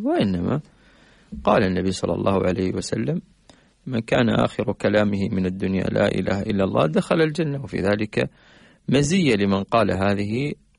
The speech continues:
الكلمة، وليس بالضرورة أن يكون، آه،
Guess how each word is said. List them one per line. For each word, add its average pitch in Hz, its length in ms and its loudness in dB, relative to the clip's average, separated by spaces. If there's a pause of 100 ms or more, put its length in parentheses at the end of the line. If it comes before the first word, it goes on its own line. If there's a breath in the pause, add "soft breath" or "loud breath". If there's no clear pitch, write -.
(120)
الكلمة، 131 600 0 (540)
وليس 196 480 0
بالضرورة 104 960 2
أن 95 80 -2
يكون، 107 560 -2 (680)
آه، - 420 -6